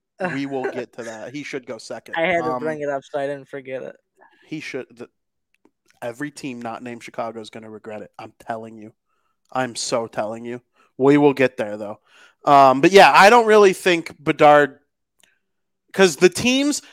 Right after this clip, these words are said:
Speaker 1: what a team would have to give up for Kyle Davidson would, to accept, they wouldn't wanna do. 'Cause I do stand by. Like, McDavid hasn't won the cup. McDavid has the second best player in the league on his team in a lot of people's opinion. At least a top five player. Leon Draisaitl is a top five player.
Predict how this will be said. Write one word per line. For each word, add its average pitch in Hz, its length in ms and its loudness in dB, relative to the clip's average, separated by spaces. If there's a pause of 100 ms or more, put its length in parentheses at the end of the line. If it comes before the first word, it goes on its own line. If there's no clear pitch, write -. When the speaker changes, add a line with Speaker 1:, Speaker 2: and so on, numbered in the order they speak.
(100)
Speaker 1:
what 214 420 4
a 226 100 8
team 233 320 -4
would 185 100 0
have 175 280 2
to 202 60 -8
give 165 260 -4
up 139 380 0
for 156 120 -4
Kyle 156 340 4
Davidson 147 600 -4
would, 143 280 -6
to 151 140 -8
accept, - 560 -6 (600)
they 180 240 6
wouldn't 185 260 4
wanna 160 280 0
do. 147 220 -4
'Cause 175 220 -6
I 220 80 6
do 311 140 0
stand 196 300 0
by. 151 320 2 (400)
Like, 180 160 4
McDavid 233 440 2
hasn't 170 300 0
won 147 180 -6
the 117 60 -16
cup. - 320 -8 (500)
McDavid 208 480 4
has 180 240 4
the 156 80 -8
second 247 360 0
best 208 240 -2
player 151 280 -2
in 143 100 -6
the 139 100 -10
league 139 260 -8
on 139 120 -4
his 139 160 -12
team 147 200 -12
in 139 60 -10
a 139 40 -8
lot 135 160 -2
of 135 80 -8
people's 135 260 -14
opinion. 143 380 -14 (160)
At 185 100 4
least 247 180 0
a 240 60 0
top 220 300 0
five 208 260 4
player. 139 260 -6
Leon 220 320 0
Draisaitl 185 320 -4
is 127 100 -10
a - 20 -20
top 170 260 -4
five 156 260 -4
player. 110 240 -20